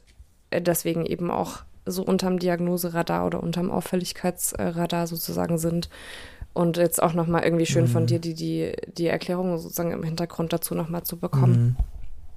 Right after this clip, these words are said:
Speaker 2: Und ich würde noch dazu sagen, besser maskieren bedeutet dann aber halt häufiger mit Depressionen, Angststörungen und sowas diagnostiziert zu werden und Therapie machen zu müssen und da aber nicht aufzufallen.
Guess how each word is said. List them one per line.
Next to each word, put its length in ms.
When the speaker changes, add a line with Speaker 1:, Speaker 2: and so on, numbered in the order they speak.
Speaker 2:
Und 140
ich 120
würde 180
noch 140
dazu 300
sagen, 300
besser 280
maskieren 460
bedeutet 340
dann 120
aber 240
halt 160
häufiger 400
mit 160
Depressionen, 500
Angststörungen 640
und 100
sowas 260
diagnostiziert 680
zu 100
werden 140
und 100
Therapie 340
machen 280
zu 120
müssen 300
und 160
da 100
aber 140
nicht 160
aufzufallen. 720